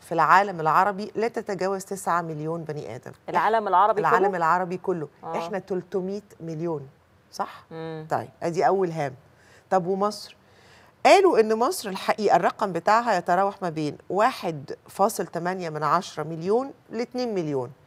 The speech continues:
Speaker 1: التقارير المصرية، يعني الأبحاث وال-، والاستبيانات المصرية بتقول: "لا، إحنا تلاتة مليون". لا، أنا هقول: "إحنا خمسة مليون".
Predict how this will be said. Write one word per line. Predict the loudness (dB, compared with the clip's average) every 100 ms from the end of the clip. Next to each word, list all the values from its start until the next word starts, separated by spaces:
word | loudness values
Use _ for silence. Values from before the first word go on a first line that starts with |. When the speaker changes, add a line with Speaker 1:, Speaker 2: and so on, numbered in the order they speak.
| _ _ _ -14 -8
Speaker 1:
التقارير | -4 0 2 4 4
المصرية، | 2 0 -6 0 0 0 -6
يعني | 0 0 0 -2
الأبحاث | 0 -2 2 2 2 0
وال-، | -8 -10 -10 -10 -8 -8 -8
والاستبيانات | -10 -10 -12 -12 -10 -4 0 0 0
المصرية | -2 -2 0 0
بتقول: | 0 0
"لا، | 2 2
إحنا | -2 -4
تلاتة | 0 0 -2
مليون". | -4 -6 -8 -10 _ -4
لا، | 2 2
أنا | 2 -2
هقول: | -4 -2 -2
"إحنا | -4 -4 -2
خمسة | 0 0 -2 -8
مليون". | -8 -8 -10